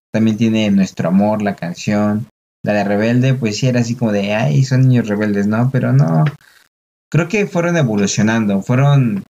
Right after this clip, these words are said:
cinco años que, que estuvieron en ese proyecto, entonces, pues sí, es un, un gran tiempo, ¿no? Donde aprendes, donde te caes, te levantas, son muchas cosas que a lo mejor, pues,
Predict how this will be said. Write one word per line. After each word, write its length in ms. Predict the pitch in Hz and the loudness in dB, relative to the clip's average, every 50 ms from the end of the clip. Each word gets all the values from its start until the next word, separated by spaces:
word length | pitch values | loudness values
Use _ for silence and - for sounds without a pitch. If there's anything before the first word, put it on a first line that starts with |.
| _ _ - | _ _ -6
cinco 380 | - - 127 131 123 127 120 | -2 0 2 2 2 2 0
años 400 | 120 120 123 127 139 151 151 143 | -2 -2 -2 0 0 0 0 0
que, 300 | - - 120 107 101 95 | -2 -4 -2 -2 -2 -4
que 100 | - - | -4 -6
estuvieron 420 | 135 - 110 110 113 120 127 123 120 | -8 -4 -2 -2 0 2 2 2 2
en 120 | 110 107 | 2 0
ese 720 | 107 110 113 - - 123 117 110 107 104 95 92 90 - - - | 0 -2 -2 0 0 0 0 2 0 0 -2 -2 -4 -6 -6 -4
proyecto, 500 | - 104 101 104 110 113 113 120 - 135 131 | -2 -2 0 0 0 -2 -2 -2 0 0 2
entonces, 540 | 120 113 120 117 113 117 127 120 - - _ _ _ _ _ _ _ _ - | 2 2 0 0 2 2 0 0 0 -4 _ _ _ _ _ _ _ _ -6
pues 180 | - 107 104 | -4 -4 -2
sí, 280 | - 151 160 185 175 156 | 0 0 2 2 2 2
es 160 | 143 127 131 | 2 2 4
un, 460 | 139 135 135 131 123 117 107 101 92 - | 4 4 4 4 4 2 0 -2 -4 -4
un 140 | - 110 113 | -2 0 0
gran 240 | 117 117 113 107 104 | 0 0 0 -2 -2
tiempo, 400 | - 117 113 107 104 98 98 95 | -2 -2 -2 -2 -2 -2 0 0
¿no? 400 | 95 98 101 104 110 117 131 135 - _ _ _ _ - | 2 2 2 2 0 0 0 -2 -6 _ _ _ _ -2
Donde 220 | 101 101 101 101 | 0 2 2 2
aprendes, 880 | 95 87 - - 113 113 113 113 110 110 107 107 107 107 110 - - _ _ _ _ _ _ - | 0 -2 -4 -4 -2 -2 -2 -2 -2 -2 -2 -2 -2 -2 -4 -6 -10 _ _ _ _ _ _ -2
donde 800 | 107 110 110 104 104 107 104 101 101 101 98 98 98 90 - - _ | 0 2 2 2 2 2 2 0 0 0 0 0 -2 -2 -4 -8 _
te 120 | - 98 92 | -8 -6 -4
caes, 720 | - 120 120 120 113 110 107 104 104 104 104 - - - _ _ - | -2 -2 -2 -2 -2 -2 -4 -4 -6 -8 -10 -12 -16 -20 _ _ -6
te 80 | 92 92 | -4 -2
levantas, 840 | 95 95 104 113 117 113 107 98 - 104 101 98 98 101 - - _ _ _ _ _ _ _ _ _ _ - | 0 0 0 0 -2 -2 -4 -4 -2 -2 -2 -2 -2 -4 -6 -12 _ _ _ _ _ _ _ _ _ _ -6
son 160 | - 123 120 | 0 2 4
muchas 380 | 131 135 135 - 139 123 117 - | 4 4 2 2 0 -2 -2 -2
cosas 380 | - 117 117 113 123 120 113 | -4 -2 0 0 0 0 0
que 160 | - - 104 | -2 -2 -2
a 60 | 98 98 | 0 0
lo 100 | 95 98 | 0 0
mejor, 340 | 104 101 - 117 113 - | -2 -2 -2 -4 -4 -2
pues, 320 | - 127 117 110 104 101 | -2 -2 -2 -2 -2 -4